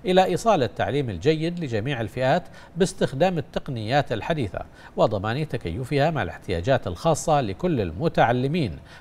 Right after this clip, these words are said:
وهو ما يتناسب مع التحولات التي يشهدها العالم اليوم.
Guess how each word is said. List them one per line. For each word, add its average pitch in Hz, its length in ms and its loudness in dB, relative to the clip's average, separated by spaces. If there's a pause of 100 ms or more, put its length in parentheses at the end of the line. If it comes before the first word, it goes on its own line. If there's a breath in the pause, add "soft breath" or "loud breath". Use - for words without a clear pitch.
وهو 143 180 4
ما 85 180 -4
يتناسب 139 640 0
مع 101 140 0
التحولات 110 720 0 (360 loud breath)
التي 131 560 2
يشهدها 117 480 -2
العالم 98 440 0 (560)
اليوم. 107 300 2